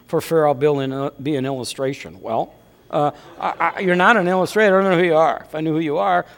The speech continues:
I'd love to chat with you about some of these things. But I don't know who you are. Nor does this offend me. This doesn't bother me. Okay? Uh, uh, in fact, I honestly feel sorry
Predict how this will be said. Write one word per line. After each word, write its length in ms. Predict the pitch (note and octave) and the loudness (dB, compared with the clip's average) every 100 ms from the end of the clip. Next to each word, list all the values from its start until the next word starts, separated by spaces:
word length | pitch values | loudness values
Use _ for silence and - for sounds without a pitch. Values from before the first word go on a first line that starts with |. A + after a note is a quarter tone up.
| - | -8
I'd 160 | C#3 | -4
love 140 | D#3 D#3 | -2 -4
to 80 | C#3+ | -6
chat 320 | - F3 B2 | -4 -4 -4
with 100 | A#2+ | -8
you 60 | |
about 180 | B2 A#2 | -8 -8
some 160 | - C3 | -8 -8
of 60 | |
these 240 | A#2+ A2 - | -8 -10 -12
things. 320 | A#2 - - - - - | -14 -14 -20 -20 -20 -8
But 80 | E3 | 0
I 80 | D3+ | 2
don't 160 | F3+ | 0
know 100 | E3 | -2
who 80 | C#3+ | -6
you 140 | D3 F#3 | -6 -4
are. 200 | D#3 - _ _ - | -6 -8 _ _ -6
Nor 400 | D#3 B3+ F3+ D#3+ | 0 2 0 -2
does 220 | D#3+ D3 | -6 -4
this 160 | F3+ | -6
offend 340 | D3 - F3+ D3 | -6 -6 -4 -4
me. 140 | G#2+ - - _ _ | -8 -14 -20 _ _
This 140 | A#3+ F#3+ | -10 -4
doesn't 260 | G3 F3 | -4 -4
bother 320 | F3 F3 F3+ B2 | -2 -2 -2 -6
me. 220 | G#2+ - _ _ _ _ - - _ _ _ _ _ _ - | -8 -14 _ _ _ _ -20 -20 _ _ _ _ _ _ -20
Okay? 200 | C3 E3+ _ _ _ _ _ _ _ _ _ _ _ - | -18 -18 _ _ _ _ _ _ _ _ _ _ _ -12
Uh, 100 | - - | -12 -12
uh, 60 | G3 - | -14 -4
in 120 | F#3+ | -4
fact, 480 | F#3+ A3+ F#3 D#3 - - - | 0 2 2 0 -6 -18 -4
I 100 | F#3 | -2
honestly 580 | G3 G3 A#3 - G3 F#3 | 0 0 0 -2 -4 -4
feel 260 | - F#3+ F3 | -2 -6 -6
sorry 600 | - F#3+ F#3+ D3+ A2+ | -6 -2 0 2 -2